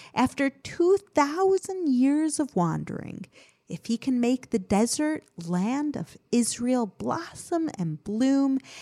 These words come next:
and if he can restore the broken and abandoned city of Jerusalem, then ask yourself,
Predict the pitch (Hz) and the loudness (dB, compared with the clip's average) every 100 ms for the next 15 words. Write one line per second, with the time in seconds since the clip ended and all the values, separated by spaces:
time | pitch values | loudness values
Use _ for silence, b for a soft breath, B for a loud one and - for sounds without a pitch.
0 | B - 269 - - 339 - 311 285 269 | B 2 2 2 0 0 0 0 2 2
1 | 269 - - - - 339 349 349 277 202 | 2 2 2 2 2 4 4 4 4 2
2 | 202 185 - 262 285 349 - 180 180 226 | -2 -6 -4 2 2 2 0 -2 0 -2
3 | 226 - 311 359 392 392 370 - - 285 | -2 0 2 0 0 -2 -2 -2 0 2
4 | 285 277 - 220 185 170 - - - - | 2 0 -2 0 2 0 -4 -8 -10 -12
5 | B B - 294 311 277 _ - 226 254 | B B 0 2 2 -2 _ 0 2 4
6 | 302 - - - 254 247 - - 151 190 | 2 -2 -4 -2 -2 -2 -4 -4 -6 -10
7 | - - | -20 -20